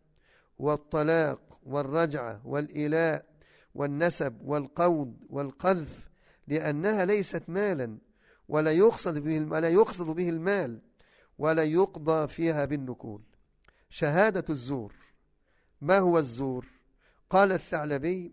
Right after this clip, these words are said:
"الزور تحسين الشيء ووصفه بخلاف صفته،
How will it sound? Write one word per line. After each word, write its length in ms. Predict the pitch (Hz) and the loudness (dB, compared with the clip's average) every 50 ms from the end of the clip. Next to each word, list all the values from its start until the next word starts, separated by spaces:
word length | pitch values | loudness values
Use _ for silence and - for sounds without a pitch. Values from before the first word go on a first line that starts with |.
| _ _ _ _ - _ _ _ _ _ _ - | _ _ _ _ -20 _ _ _ _ _ _ -6
"الزور 640 | 160 139 120 113 120 151 180 196 220 233 226 208 - _ _ _ _ _ _ _ _ - | -4 -4 -4 -4 -2 0 0 2 2 0 -2 -2 -6 _ _ _ _ _ _ _ _ -8
تحسين 520 | 151 127 - - - - 196 208 196 185 | -6 -6 -6 -8 -8 -4 -2 0 0 0
الشيء 420 | 160 - - - 165 147 131 - - _ _ _ _ _ _ _ _ _ - | 0 -2 -4 -4 -4 -4 -6 -8 -12 _ _ _ _ _ _ _ _ _ -8
ووصفه 580 | - 135 139 156 190 190 - - 180 175 170 160 | -4 0 2 2 2 2 0 -4 -6 -6 -6 -4
بخلاف 800 | 143 151 139 - 156 151 156 170 170 170 170 - 160 151 151 - - | -4 -6 -6 -4 -2 0 0 2 2 0 -2 -4 -6 -6 -8 -8 -12
صفته، 540 | - - - 180 - - 147 135 - 127 | -10 -8 -8 -6 -6 -6 -6 -6 -8 -12